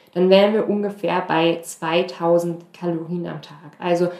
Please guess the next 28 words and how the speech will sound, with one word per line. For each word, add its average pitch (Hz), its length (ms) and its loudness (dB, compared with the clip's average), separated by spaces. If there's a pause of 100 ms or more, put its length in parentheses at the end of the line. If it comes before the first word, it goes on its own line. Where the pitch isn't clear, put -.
(420)
um 202 140 0
das 208 180 4
mal 202 120 0
so 190 60 0
ein 190 60 2
bisschen 196 480 0
in 185 180 -2
Mahlzeiten 226 680 2
umzurechnen, 208 540 -4
das 180 120 -8
wären 185 180 2
so 190 80 -2
typischerweise 170 920 -4
die 165 340 -6
drei 160 420 -4
bis 185 180 -10
vier 175 360 -8
Mahlzeiten. 160 920 -6 (420)
So, 151 300 -8
wenn 294 280 8
wir 294 80 8
nun 247 280 2
unseren 175 440 -4
Stoffwechsel 180 840 0
verdoppeln, 160 1080 -2 (520)
heißt 254 360 4
es - 160 -18
ja, 175 360 2